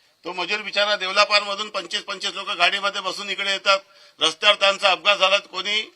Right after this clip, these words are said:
मदत करत नाही. मग शेतमजुराचा जर अपघात झाला, अपघाती मृत्यू झाला तर त्याला पाच लाख रुपये दिले पाहिजे,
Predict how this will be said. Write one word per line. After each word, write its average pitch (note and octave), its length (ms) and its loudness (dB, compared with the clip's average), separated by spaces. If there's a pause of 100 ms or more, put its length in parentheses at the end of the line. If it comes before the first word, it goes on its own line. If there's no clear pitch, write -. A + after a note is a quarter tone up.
(1300)
मदत F#3+ 300 0
करत F#3+ 240 0
नाही. F#3 220 -2 (340)
मग F#3 160 6 (480)
शेतमजुराचा G3+ 840 0
जर F#3+ 100 0
अपघात E3+ 300 2
झाला, F3 280 0
अपघाती F3 340 -2
मृत्यू E3+ 300 -10
झाला E3+ 200 -2
तर E3+ 120 -10
त्याला E3 240 -6
पाच E3 240 -6
लाख F3 120 -2
रुपये E3 260 -10
दिले E3 200 -4
पाहिजे, E3+ 320 -2